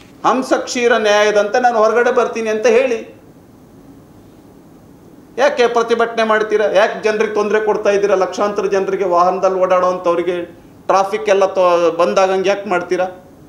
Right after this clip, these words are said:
ಸಾರ್ವಜನಿಕ ತೊಂದರೆ ಯಾಕೆ ಮಾಡ್ತೀರಾ? ನಾವು ಹಂಗೆ ಮಾಡಿದ್ವಾ? ಯಾವ್ದಾರ ಸಾರ್ವಜನಿಕ ವಿಷಯ ತೆಗೆದುಕೊಂಡು ನೀವೇನು protest ಮಾಡ್ತಿದ್ದೀರಾ? ಯಾವುದಾದ್ರೂ ದೇಶದ,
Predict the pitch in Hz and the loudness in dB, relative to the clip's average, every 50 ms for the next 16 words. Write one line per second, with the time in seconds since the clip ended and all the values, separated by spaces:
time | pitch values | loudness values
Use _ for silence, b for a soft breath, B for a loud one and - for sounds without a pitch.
0 | - - - - - - - 165 185 202 196 202 202 202 202 - - - - 196 | -20 -20 -20 -20 -14 -4 -2 0 0 2 0 0 0 -2 -2 -4 -8 -4 -2 -2
1 | 190 196 208 208 196 185 180 185 214 190 185 175 175 190 175 185 190 - - - | 0 0 2 2 2 2 2 0 -4 -6 -6 -4 -4 -2 -2 -2 -2 -4 -8 -16
2 | - - - - - - - - - - - - - - - - - - - - | -20 -20 -20 -20 -20 -20 -20 -20 -20 -20 -20 -20 -20 -20 -20 -20 -20 -20 -20 -20
3 | - - - - - - - - - 156 180 185 165 165 196 214 226 214 208 175 | -20 -20 -20 -20 -20 -20 -20 -4 0 0 2 2 2 2 2 0 0 0 0 -2
4 | 135 123 - - 143 226 240 196 - - - - - - - - - - - - | -2 -4 -6 -4 -2 -2 -2 -4 -6 -12 -20 -20 -20 -20 -20 -20 -20 -20 -20 -20
5 | - - - - - - - - - - - - 135 151 170 196 180 175 170 156 | -20 -20 -20 -20 -20 -20 -20 -20 -20 -20 -10 -2 0 2 2 2 2 2 2 2
6 | 147 165 196 196 220 214 220 214 220 208 190 190 - 214 208 - 196 185 190 - | 2 2 2 0 0 0 0 0 2 0 0 0 0 -2 -2 0 0 -2 -2 -2
7 | - 190 190 175 180 170 175 175 170 165 160 156 160 175 170 - 175 175 156 151 | -2 -4 -2 0 -2 0 -2 -2 -2 -2 -2 -2 -2 -4 -6 -6 -4 -4 -4 -4
8 | 156 - 117 107 101 123 170 208 175 127 - - - - - - - - - - | -4 -8 -8 -6 -4 -2 -2 -2 -2 -6 -10 -16 -20 -20 -20 -20 -20 -20 -20 -20
9 | - - - - - - - - - - - - - - - - - - - - | -20 -20 -20 -20 -20 -20 -20 -20 -20 -20 -20 -20 -20 -20 -20 -20 -20 -20 -20 -20
10 | - - - - 147 165 170 185 180 170 170 160 156 - 170 196 196 - 226 185 | -20 -20 -6 -2 0 2 2 2 2 2 2 2 2 2 0 0 2 0 0 0